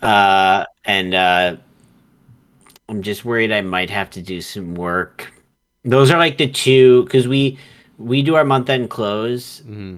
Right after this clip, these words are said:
Speaker 1: which is, like, the beginning of the month busy, in eleven business days, and those are days ten and eleven. And, like, they're,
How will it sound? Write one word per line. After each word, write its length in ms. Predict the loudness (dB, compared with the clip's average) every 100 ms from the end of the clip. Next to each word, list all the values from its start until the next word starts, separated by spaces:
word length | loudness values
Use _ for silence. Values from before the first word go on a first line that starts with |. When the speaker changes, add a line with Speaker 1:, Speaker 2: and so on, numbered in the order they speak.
| -12
Speaker 1:
which 200 | -12 -8
is, 60 |
like, 180 | -10 -8
the 100 | -10
beginning 500 | -10 _ -8 -4 -4
of 40 | -4
the 80 |
month 200 | -4 -4
busy, 280 | 0 0 0
in 100 | -2
eleven 440 | -2 -2 -2 -2 -2
business 300 | -4 -4 -4
days, 420 | 0 2 0 -2
and 380 | -4 -4 -6 -4
those 280 | -2 -2
are 100 | -2
days 400 | -2 0 -2 -4
ten 220 | -8 -6 -6
and 120 | -6
eleven. 480 | -6 -8 -10 -20 -20 _ _ -20 -20 _ _
And, 180 | -6 -2
like, 220 | -2 -4 -4
they're, 240 | -4 -4